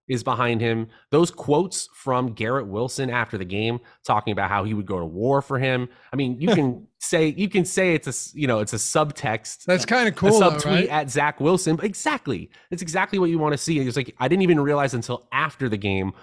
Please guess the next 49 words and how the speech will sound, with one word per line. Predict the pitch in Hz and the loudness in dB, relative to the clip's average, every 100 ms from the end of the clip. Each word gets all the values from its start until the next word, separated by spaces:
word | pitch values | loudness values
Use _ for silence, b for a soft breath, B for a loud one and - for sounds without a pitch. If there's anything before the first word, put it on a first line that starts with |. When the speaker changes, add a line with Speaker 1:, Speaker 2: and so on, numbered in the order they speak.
| B | B
Speaker 1:
what | 123 131 | 0 2
a | |
leader | 117 120 175 165 | 2 2 2 2
he | 120 | 0
was, | 104 98 85 92 | -4 -4 -6 -6
because | 113 120 110 | -4 -2 -2
in | 120 - 180 | 0 4 6
the | 156 | 6
moment | 143 175 143 107 | 4 4 2 0
he | |
was | 135 117 | -2 -2
just | 127 104 | -2 -2
listening | 110 151 135 113 | 0 0 0 -2
to | 110 104 | -4 -6
his | 95 | -8
leader, | 90 110 87 | -6 -6 -6
which | 92 101 | -8 -8
is, | 92 | -8
like, | 95 - | -10 -12
a | 101 - | -12 -10
very | 78 90 101 | -10 -10 -10
cool | - 139 139 | -4 -4 0
thing | 226 | 0
to | 190 | 0
hear | 117 104 92 | -2 -2 -4
from | - 98 | -4 -4
a, | 92 87 b b b b | -4 -8 b b b b
from | 123 | -4
a | 110 | -2
quarterback | - 113 104 98 | 0 -2 0 -2
who's | 107 - | -6 -6
kinda | 104 | -6
coming | 95 98 95 | -4 -4 -2
out | 92 87 | -2 -2
of | |
nowhere. | 87 82 82 - b b b | -4 -6 -8 -12 b b b
Speaker 2:
But | 214 | 2
Speaker 1:
Mike | |
Speaker 2:
you're | 190 | 4
Speaker 1:
White | 190 | 2
Speaker 2:
so | 175 220 | 2 4
Speaker 1:
clear- | - | 6
Speaker 2:
right | 196 190 | 4 2
about | 165 165 156 | 0 -2 -2
that | 165 135 | -4 -2
being | 170 160 151 139 _ _ | -4 -4 -6 -10 _ _
a | 190 | -10
dig | 151 170 170 165 | -4 0 0 0
at, | 160 | -2